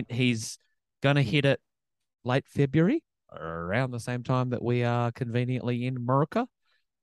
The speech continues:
Uh, so I think, you know, it's not making a lot of headlines or talking points now, but by the time we get closer to All-Star break,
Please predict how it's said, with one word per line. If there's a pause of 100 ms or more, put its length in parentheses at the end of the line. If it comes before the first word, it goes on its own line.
(240)
Uh,
so (720)
I
think,
you
know, (160)
it's
not (200)
making
a
lot
of
headlines
or
talking
points
now, (500)
but
by
the
time
we
get (880)
closer
to
All-Star
break,